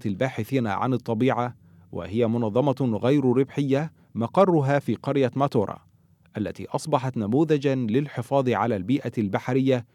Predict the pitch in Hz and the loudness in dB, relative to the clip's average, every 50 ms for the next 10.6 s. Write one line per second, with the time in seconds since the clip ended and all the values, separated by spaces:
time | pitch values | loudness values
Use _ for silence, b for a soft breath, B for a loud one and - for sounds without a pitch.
0 | _ _ _ - - 151 131 117 131 143 135 - 151 - - 143 131 127 113 101 | _ _ _ -4 -2 0 0 0 0 0 -2 -4 -6 -4 -4 -2 -2 -2 -4 -4
1 | - - 131 127 127 117 107 120 117 113 104 98 - 107 110 113 95 87 92 117 | -2 0 2 2 2 2 2 2 0 0 -2 -2 -2 -2 -2 -2 -2 -4 -2 -2
2 | 131 131 120 113 - 113 107 117 123 123 120 110 - 113 101 92 104 - - 120 | 0 2 0 0 0 0 0 0 0 0 -2 -4 -4 -2 -2 -2 -2 -2 -2 -2
3 | 113 104 101 95 90 87 82 - - 139 - - 117 104 90 85 82 - - - | -2 -2 -2 -4 -6 -8 -10 -10 -10 -8 -6 -6 -6 -6 -6 -8 -12 -14 -16 -20
4 | _ _ _ _ _ _ _ _ _ _ _ _ - 87 85 - - - 107 117 | _ _ _ _ _ _ _ _ _ _ _ _ -14 -12 -12 -12 -10 -8 -4 0
5 | 127 123 127 143 139 135 139 156 175 175 160 - - 208 - - - 190 180 170 | 0 2 2 0 0 0 2 0 2 0 0 -2 -2 -4 -6 -6 -4 -2 0 0
6 | 165 160 156 135 107 98 123 160 - 156 - - 147 139 131 127 127 135 147 139 | 0 0 0 0 0 0 0 0 -2 -2 -4 -4 -4 -4 -4 -4 -2 0 0 2
7 | 123 123 120 117 117 110 - b b b b - 131 - 120 117 160 190 - - | 2 0 0 -2 -4 -6 -10 b b b b -4 -4 -2 0 0 0 -2 -2 -2
8 | 175 170 156 - 147 135 113 104 127 156 156 151 143 139 110 110 117 120 107 95 | -2 -2 -2 0 -2 0 0 0 0 0 0 0 0 0 0 0 -2 -2 -2 -2
9 | 90 104 123 147 143 123 - - 143 147 123 - 139 123 120 117 98 87 82 - | -2 -2 -2 0 0 0 0 0 -2 -4 -4 -4 -2 -2 -2 -2 -2 -4 -6 -8
10 | - 123 - - 107 113 127 147 147 135 123 | -10 -8 -6 -4 -2 -2 -2 -2 -2 -4 -4